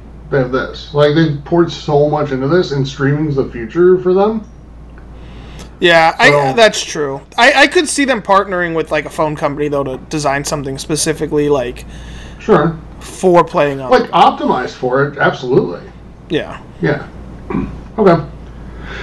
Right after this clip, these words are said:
Speaker 1: So something I know you're excited about.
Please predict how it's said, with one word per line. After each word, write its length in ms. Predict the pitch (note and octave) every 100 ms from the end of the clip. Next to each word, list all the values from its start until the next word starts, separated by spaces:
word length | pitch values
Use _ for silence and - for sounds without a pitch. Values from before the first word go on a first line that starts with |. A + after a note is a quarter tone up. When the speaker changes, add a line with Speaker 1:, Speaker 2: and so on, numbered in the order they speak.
| -
Speaker 1:
So 200 | - G3
something 240 | G3 C#4 C#4+
I 120 | A3+
know 160 | G3
you're 720 | F3+ D#3+ F#3+ C4 D#4+ D#4 A3 - -
excited 500 | C3+ - A#2+ F#2 F2
about. 440 | D#2+ C#2+ B2 -